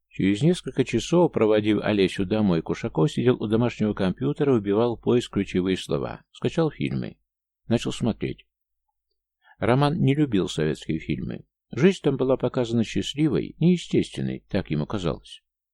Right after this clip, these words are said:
Если так там было хорошо, отчего от нее отказались и развалили Советский Союз?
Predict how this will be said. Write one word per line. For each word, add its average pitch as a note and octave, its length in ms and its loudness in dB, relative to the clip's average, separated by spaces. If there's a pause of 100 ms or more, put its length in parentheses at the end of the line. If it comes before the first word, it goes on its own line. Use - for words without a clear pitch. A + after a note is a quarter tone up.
(540)
Если G2+ 240 -2
так B2+ 240 -2
там F#2+ 180 0
было F2 200 0
хорошо, E2 520 -2
отчего F2 400 -2
от D2 160 -4
нее F#2 200 0
отказались A#2 640 -4
и F2+ 100 -6
развалили E2+ 500 -4
Советский D2 500 -6
Союз? G2+ 360 -10